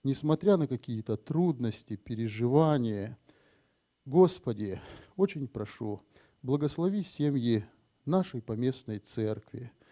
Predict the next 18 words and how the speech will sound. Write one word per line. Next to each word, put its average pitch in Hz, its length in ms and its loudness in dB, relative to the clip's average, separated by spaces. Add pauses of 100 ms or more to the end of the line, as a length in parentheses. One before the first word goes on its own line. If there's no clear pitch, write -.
(260)
благослови 185 600 4
детей 156 640 2
в - 80 -6
семьях, 107 800 -2 (300)
в - 100 -20
церквах. 110 800 -6 (320)
И 165 100 0
я 151 220 6 (200)
очень 202 380 2
прошу 143 480 -4
Тебя, 107 340 -4
Господи, 107 800 -4 (360)
помоги, 175 480 4
чтобы 135 400 0
мы, 165 400 6 (1000)
живя 165 380 4
семейной 185 640 -2
жизнью, 120 680 -4